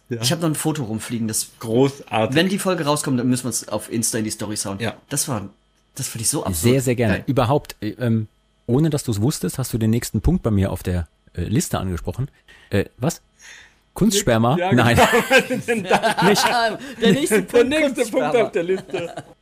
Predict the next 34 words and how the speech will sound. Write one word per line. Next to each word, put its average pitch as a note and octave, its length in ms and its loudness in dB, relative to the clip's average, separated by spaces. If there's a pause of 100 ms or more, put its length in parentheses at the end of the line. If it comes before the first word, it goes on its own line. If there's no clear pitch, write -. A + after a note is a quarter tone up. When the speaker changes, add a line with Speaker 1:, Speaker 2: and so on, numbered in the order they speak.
Speaker 3:
Nee, A#2 260 0
der G2+ 80 2
nächste C#3+ 240 0
Punkt D#3+ 180 0
auf - 80 -4
meiner A#2+ 200 2
Liste C3 180 -2
ist A2+ 100 0
nicht A#2 140 0
Kunstsperma, D#3+ 680 2
sondern, C#3+ 500 2
Speaker 1:
<laughs> - 100 -20
Speaker 3:
ähm, B2 360 2 (140)
wir A2+ 140 2
kamen D3 300 2
da D3+ 320 0
in C3 100 2
den, A2+ 320 0
ähm, A2 380 -4
Artist-Bereich, C3+ 720 -2
in G2 260 -2
diesen G2 180 -4
extra - 300 -6
abgesperrten A#2+ 340 -6
Bereich B2 200 -4 (400)
und G#2 160 0
dann G#2+ 140 2
plötzlich - 360 -4
war's G#2 320 -2
wie C#3 260 2 (300)
Familientreffen, A#2 960 0 (320)
wie A#2+ 220 0
immer. F3+ 400 2
Speaker 2:
Ja. C3+ 160 2